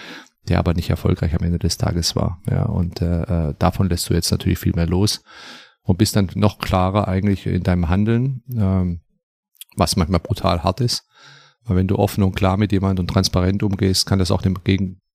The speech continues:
Gegenüber wehtun. Und ich habe halt gelernt, man muss ab und zu auch mal wehtun, ja. Weil es die, die Wahrheit ist, ne? Und, äh, auch wenn der Gegenüber sagt, „Das tut mir jetzt weh“, aber am Ende des Tages, wenn er reflektiert,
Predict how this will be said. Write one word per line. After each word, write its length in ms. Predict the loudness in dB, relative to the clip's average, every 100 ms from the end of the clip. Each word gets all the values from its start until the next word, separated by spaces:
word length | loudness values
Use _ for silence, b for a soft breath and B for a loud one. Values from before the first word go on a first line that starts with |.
| _
Gegenüber 400 | 0 2 2 2
wehtun. 480 | 2 0 -4 -8 -8 _ _ _ _ _ _ _ 0
Und 60 |
ich 80 | 2
habe 140 | 2 2
halt 140 | 0
gelernt, 440 | 0 2 0 0
man 140 | 0 2
muss 240 | 2 0
ab 180 | -2 0
und 80 | 0
zu 160 | 0
auch 160 | -2 -2
mal 180 | -2 0
wehtun, 460 | 0 -2 -6 -8 -12 _ _
ja. 160 | -4 -4 _ _ _ _ _ _ _ _ _ _
Weil 200 | -2 0
es 120 | 0
die, 340 | 0 0 0 -2
die 200 | -2 0
Wahrheit 360 | 2 2 -2
ist, 220 | -4 -4 -2
ne? 220 | 0 0
Und, 360 | 0 -2 0
äh, 400 | 0 2 0 0 0
auch 140 | 0
wenn 120 | 0
der 80 | 2
Gegenüber 420 | 0 0 0 0
sagt, 280 | 0 -2 0
„Das 100 | -2
tut 200 | 0 0
mir 80 | 0
jetzt 260 | 0 0 0
weh“, 220 | 0 0 B B B -8
aber 220 | -2 2
am 40 |
Ende 220 | 2 2 0
des 160 | -2
Tages, 520 | 0 2 2 0 -2 b b b -2
wenn 140 | 0
er 120 | 2
reflektiert, 720 | 0 0 -2 0 0 0 -2